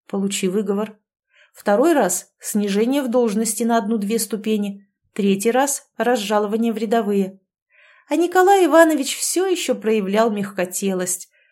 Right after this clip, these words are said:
но старался изжить этот недостаток. Иосиф Виссарионович управлял кабинетом министров железной рукой. Двое министров уже слетели в начальники департаментов,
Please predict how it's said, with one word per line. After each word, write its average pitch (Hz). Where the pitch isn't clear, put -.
но 208
старался 269
изжить 214
этот 196
недостаток. 185
Иосиф 220
Виссарионович 214
управлял 202
кабинетом 226
министров 208
железной 190
рукой. 185
Двое 208
министров 202
уже 208
слетели 220
в 180
начальники 190
департаментов, 185